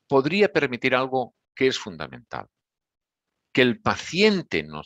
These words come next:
tenga que irse y desplazarse de un centro a otro,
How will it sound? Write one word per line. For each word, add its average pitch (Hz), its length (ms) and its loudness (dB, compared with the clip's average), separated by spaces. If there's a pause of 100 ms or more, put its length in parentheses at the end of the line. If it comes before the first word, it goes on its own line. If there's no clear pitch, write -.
tenga 92 480 -4
que - 80 -4
irse 90 720 -2
y 113 140 -4
desplazarse 87 800 -2
de 85 160 0
un 92 180 -8
centro 73 420 -10
a 64 200 -12
otro, - 180 -20